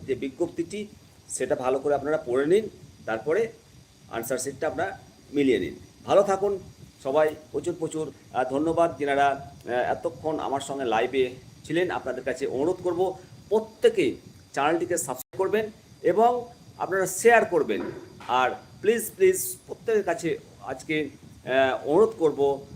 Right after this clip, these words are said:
আহ, চ্যানেলের মেম্বারশিপ আপনারা নেবেন। যারা যে যেখানে থাকুন আপনারা চ্যানেলের মেম্বারশিপটা নেবেন এবং আপনাদের লাইক, শেয়ার, কমেন্ট করে চ্যানেলটিকে প্রোগ্রেস করতে সাহায্য করবেন। জয় হিন্দ,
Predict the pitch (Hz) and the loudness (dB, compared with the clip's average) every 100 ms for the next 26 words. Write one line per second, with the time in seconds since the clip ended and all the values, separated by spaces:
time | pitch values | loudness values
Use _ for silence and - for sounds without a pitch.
0 | - - 127 - 131 151 160 127 - 120 | -18 -10 -8 0 2 4 2 0 -4 -4
1 | 139 185 - 160 160 - - - - 123 | 0 0 0 -4 -6 -12 -20 -14 -6 -2
2 | 160 196 - - 110 113 98 87 - - | 0 -2 -10 -10 -2 -2 -2 -8 -14 -20
3 | - - - - - - 139 156 165 160 | -20 -18 -18 -18 -20 -10 -2 2 4 2
4 | - - - 135 170 180 165 170 175 127 | 0 -10 -20 -2 2 2 0 -2 -4 -8
5 | 156 170 170 - - - 147 147 139 135 | -6 -6 -8 -16 -16 -6 -4 -4 -2 0
6 | 147 151 - - - 113 123 147 - - | 0 -2 -6 -20 -8 -6 -4 -6 -6 -4
7 | 131 123 147 165 - - - - 160 170 | -2 0 -2 -4 -12 -20 -14 -4 -2 0
8 | 156 165 165 131 143 160 - 147 147 135 | 0 0 0 2 0 0 -4 -2 -2 -4
9 | 123 151 151 160 156 - - - 117 127 | -4 -4 -4 -2 -2 -6 -20 -10 -2 -2
10 | 143 135 - 117 160 - 127 123 127 110 | -2 -4 -4 -2 -2 -4 -8 -6 -6 -6
11 | - - - 110 107 101 92 92 98 - | -8 -12 -6 -6 -6 -8 -8 -10 -12 -18
12 | - - 151 147 160 | -10 0 2 2 0